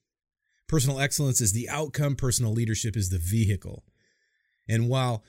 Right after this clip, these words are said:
personal excellence may be a little bit like chasing a rainbow, which means you,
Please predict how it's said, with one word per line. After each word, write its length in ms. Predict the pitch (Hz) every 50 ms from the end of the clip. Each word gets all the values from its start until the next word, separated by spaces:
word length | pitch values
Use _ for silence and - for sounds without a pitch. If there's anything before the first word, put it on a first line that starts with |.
| _ _ _
personal 380 | - 180 175 147 156 151 143 -
excellence 480 | 147 160 160 - - 147 139 131 - -
may 220 | 127 131 135 131
be 160 | 117 135 139
a 60 | 135
little 180 | 127 139 151 143
bit 180 | 135 147 - -
like 200 | 123 120 113 -
chasing 440 | - - 147 135 120 - 139 123
a 60 | 110 101
rainbow, 600 | 98 117 131 135 135 120 104 101 101 107 107 104 - _ _ _
which 260 | 151 131 127 131 -
means 440 | 131 131 127 127 120 110 - - -
you, 300 | - 123 127 120 117